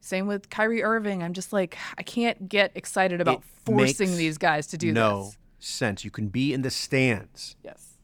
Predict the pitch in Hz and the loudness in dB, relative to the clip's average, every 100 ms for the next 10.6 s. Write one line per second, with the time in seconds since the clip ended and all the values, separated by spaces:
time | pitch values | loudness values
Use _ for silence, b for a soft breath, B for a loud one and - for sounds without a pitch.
0 | - 101 110 120 120 123 113 98 - - | -8 -2 0 2 2 2 0 -4 -12 -12
1 | 117 110 110 107 127 123 - 104 95 92 | -8 -4 -2 2 2 2 -4 -6 -6 -4
2 | 107 117 127 113 - 139 107 90 95 101 | -4 -2 -2 -2 0 0 0 -4 -8 -6
3 | 107 98 120 123 101 127 127 139 123 - | -6 -4 -4 -6 -6 -6 -2 0 0 -2
4 | b b _ _ - 131 117 - 160 143 | b b _ _ 0 0 0 2 0 2
5 | 170 131 127 139 123 127 127 - 143 135 | 2 4 6 6 6 4 4 2 0 0
6 | 98 110 - - 175 160 - 311 254 135 | -4 -10 -10 -2 -2 -2 6 6 6 2
7 | 117 98 - 571 571 403 180 135 - - | 0 0 2 6 6 6 0 -10 -18 -8
8 | - 175 214 143 - _ b b _ - | -2 -2 -2 -8 -12 _ b b _ -16
9 | - - 214 B B _ 269 285 220 202 | -6 0 0 B B _ -2 0 0 2
10 | 262 269 196 175 151 131 | 2 0 -4 -4 -4 -6